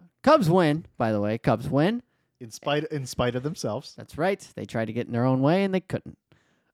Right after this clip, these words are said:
Speaker 1: Uh, so, okay. I say Brad. You say Alex.
Speaker 2: Yep.
Speaker 1: Um, and we're going to Nashville. I'm very excited. I love Nashville. Uh,
Speaker 2: Mm-hmm.
Speaker 1: last year it was a fun race. I think it's gonna be even better this year with the new
Speaker 2: Mm-hmm.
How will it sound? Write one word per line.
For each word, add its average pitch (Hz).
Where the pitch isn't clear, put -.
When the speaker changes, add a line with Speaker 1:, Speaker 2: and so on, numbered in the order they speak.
Speaker 1:
Uh, 95
so, 143
okay. 180
I 135
say 147
Brad. 156
You 107
say 107
Alex. 175
Speaker 2:
Yep. 156
Speaker 1:
Um, 107
and 113
we're 123
going 147
to 160
Nashville. 185
I'm 139
very 220
excited. 190
I 160
love 160
Nashville. 143
Uh, 113
Speaker 2:
Mm-hmm. 85
Speaker 1:
last 127
year 135
it 135
was 120
a 113
fun 120
race. 117
I 107
think 113
it's 107
gonna 113
be 107
even 101
better 113
this 135
year 147
with 135
the 139
new 143
Speaker 2:
Mm-hmm. -